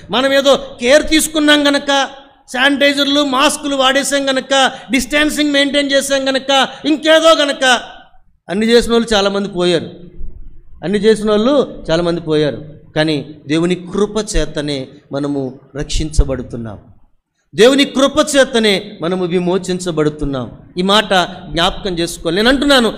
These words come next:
నా మొట్టమొదటి మాటలో ఏమని చెప్తున్నాను అని అంటే, యేసు, యేసుక్రీస్తు ప్రభువారు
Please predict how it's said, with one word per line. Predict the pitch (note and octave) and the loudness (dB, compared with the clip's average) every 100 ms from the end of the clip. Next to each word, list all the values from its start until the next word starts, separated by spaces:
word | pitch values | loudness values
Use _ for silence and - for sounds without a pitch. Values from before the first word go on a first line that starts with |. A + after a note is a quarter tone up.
| - | -4
నా | F3+ | -2
మొట్టమొదటి | G3+ B3+ D4+ D4 C4+ B3 | 0 0 2 2 0 -2
మాటలో | G#3+ G3 G3 F#3 E3 - D#3 | -2 -4 -2 -2 -2 -2 2
ఏమని | C#4 C#4+ B3+ | 2 2 0
చెప్తున్నాను | - G#3+ G3 F#3 | -4 -4 -2 -2
అని | D#3+ | -4
అంటే, | D#3 E3 D3 - - - - E3+ | -6 -4 -4 -6 -16 -20 -12 0
యేసు, | G#3 D4+ D4+ | 4 4 2
యేసుక్రీస్తు | C#4 G#3 D4 D4 E4+ E4+ D4+ C4+ C#4+ | -2 2 4 4 0 0 0 0 -2
ప్రభువారు | A#3+ A#3 A3 A3 G#3 F#3+ | 0 2 4 4 4 2